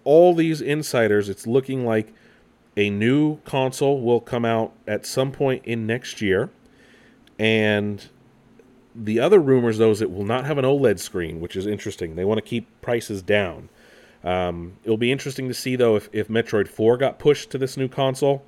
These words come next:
or something like that. Uh, it looks like the Switch will, will end its life cycle in twenty twenty-four, giving it a seven-year lifespan. The Switch really, originally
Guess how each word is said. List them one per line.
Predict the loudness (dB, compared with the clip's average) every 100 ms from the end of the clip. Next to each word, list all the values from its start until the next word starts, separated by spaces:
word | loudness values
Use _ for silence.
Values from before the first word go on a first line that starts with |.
| _ _ _ _ _ _
or | 2 4 6 4 4 0 -6 _ _ _ _ _ _ _ _ -20
something | -10 -4 -4 -2
like | -2 -2
that. | 2 4 4 0 -20 -20 _
Uh, | -4 -2 0
it | -2
looks | -2 -2 -2
like | -4
the | -6
Switch | -4 0 0 0
will, | 0 2 2 -2 -14 -10
will | -4 -4 -2
end | -2 -2
its | -2 -4
life | -4
cycle | -2 -4 -2
in | -4
twenty | -4 -6 -6
twenty-four, | -8 -10 -6 0 0
giving | 2 -2 -2
it | -4
a |
seven-year | -4 -2 -2 -2 -2 0
lifespan. | 0 -2 -4 -4 -4
The | -6
Switch | -6 -6 -4
really, | -4 -4 -8 -10
originally | -6 0 0 0 -4 -6